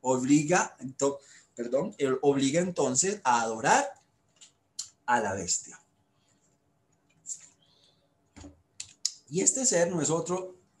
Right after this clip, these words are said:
del que se llama en Apocalipsis el falso profeta, ¿cierto? Así es llamado después, eh, en el Apocalipsis, se llama el falso profeta.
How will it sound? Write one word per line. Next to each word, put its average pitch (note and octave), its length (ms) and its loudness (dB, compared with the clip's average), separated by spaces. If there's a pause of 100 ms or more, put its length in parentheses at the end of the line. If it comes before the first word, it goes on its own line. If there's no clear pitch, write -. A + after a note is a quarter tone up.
(100)
del C3 360 2
que B2 160 -6
se A#2+ 120 -2
llama B2+ 260 0
en E3+ 80 0
Apocalipsis E3+ 760 -2
el A2+ 140 -4
falso A#2 600 -2
profeta, G2+ 560 -8 (340)
¿cierto? - 400 -6 (340)
Así A#2+ 280 0
es A#2 80 -4
llamado C#3 680 -2 (520)
después, A2+ 480 -2
eh, B2+ 280 -4
en A#2 140 -6
el G#2+ 100 -8
Apocalipsis, B2 540 -8
se A#2 100 -10
llama A#2 200 -8
el A#2+ 80 -8
falso A#2 500 -6
profeta. - 500 -8